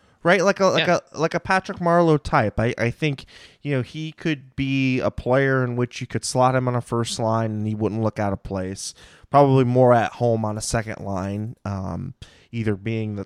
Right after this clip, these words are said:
Speaker 1: the, the center or being the winger. I would probably
Speaker 2: Yep.
Speaker 1: be more apt to say if he's a second liner, he might be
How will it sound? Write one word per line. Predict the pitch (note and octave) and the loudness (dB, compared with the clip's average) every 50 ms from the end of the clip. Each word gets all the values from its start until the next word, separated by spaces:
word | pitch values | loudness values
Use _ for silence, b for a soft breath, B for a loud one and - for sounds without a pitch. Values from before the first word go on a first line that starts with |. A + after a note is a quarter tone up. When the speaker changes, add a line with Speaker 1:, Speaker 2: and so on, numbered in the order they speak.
| _ _ | _ _
Speaker 1:
the, | - G#2+ G#2 _ - | -12 -12 -12 _ -12
the | A2 G#2 | -12 -10
center | - - A#2 A2+ A2 A2+ A2 G#2 G2 | -8 -6 -6 -6 -6 -6 -8 -8 -8
or | |
being | F#2 A2 A2 G#2+ G#2+ G#2 | -10 -10 -8 -8 -8 -8
the | G2+ | -8
winger. | G2 G2 G#2 G#2+ G#2 F#2+ E2+ E2+ F#2 G2 - | -8 -8 -8 -8 -8 -8 -8 -8 -6 -8 -6
I | F#2 G#2+ | -6 -4
would | G#2+ A2+ - - | -6 -6 -4 -2
probably | A#2+ A2+ A2+ A2 G2+ G#2 | -4 -4 -2 -4 -6 -6
Speaker 2:
Yep. | G#2+ G#2 | -6 -6
Speaker 1:
be | G2+ A2+ G#2+ | -6 -6 -6
more | G#2+ G#2+ G#2 G2+ G2+ | -4 -4 -4 -4 -4
apt | G2+ G2+ G2+ - - | -4 -6 -8 -10 -10
to | - G#2 | -10 -10
say | - - - A2+ A2 G#2+ G#2+ G#2 G2 B B B B B B B B | -8 -6 -6 -4 -4 -4 -6 -6 -10 B B B B B B B B
if | A#2 A2+ - | -8 -2 -2
he's | A#2+ G#2 | -2 -2
a | G2+ | 0
second | - - C#3 B2+ - B2 A#2+ | 0 2 2 2 2 2 -4
liner, | A#2 A2+ A2+ G#2 G#2 G#2+ | -2 -2 -4 -4 -6 -6
he | G#2+ | -4
might | G#2 G#2 G#2+ G#2 | -4 -4 -4 -4
be | - A2+ G#2+ G#2+ | -6 -6 -6 -6